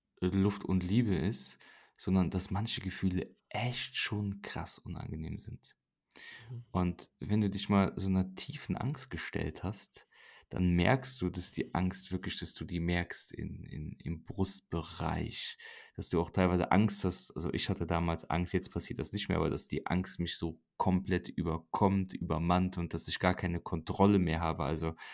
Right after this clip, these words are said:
Speaker 1: da ging auch ganz, ganz, ganz viel mit Kontrollverlust einher.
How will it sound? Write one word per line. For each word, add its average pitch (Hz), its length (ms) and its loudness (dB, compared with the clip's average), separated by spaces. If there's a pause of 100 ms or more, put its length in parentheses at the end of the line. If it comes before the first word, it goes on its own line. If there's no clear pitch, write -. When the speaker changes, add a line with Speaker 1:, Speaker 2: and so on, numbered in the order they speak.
(260)
Speaker 1:
da 90 120 0
ging 87 200 0
auch 67 160 -2
ganz, 90 260 2
ganz, 85 220 -2
ganz 82 240 -4
viel 90 240 2
mit 87 180 -2
Kontrollverlust 82 920 0
einher. 78 500 -2